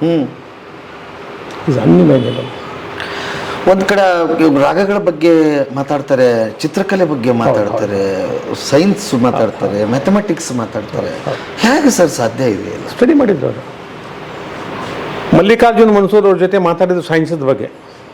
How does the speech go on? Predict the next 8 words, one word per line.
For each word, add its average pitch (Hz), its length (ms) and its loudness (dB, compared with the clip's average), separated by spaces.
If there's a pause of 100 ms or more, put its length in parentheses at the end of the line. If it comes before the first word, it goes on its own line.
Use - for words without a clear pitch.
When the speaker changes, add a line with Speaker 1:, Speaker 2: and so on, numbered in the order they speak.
(220)
Speaker 2:
ಗಂಗೂಬಾಯಿ 190 440 6
ಹಾನ್ಗಲ್ 170 340 0
ಅವ್ರ 165 100 4
ಬಗ್ಗೆ 156 200 -2
ಮಾತಾಡಿದ್ರು, 147 380 0
ಅವ್ರ 135 120 0
ಜೊತೆ 143 180 0
ಮಾತಾಡಿದ್ದು 139 580 0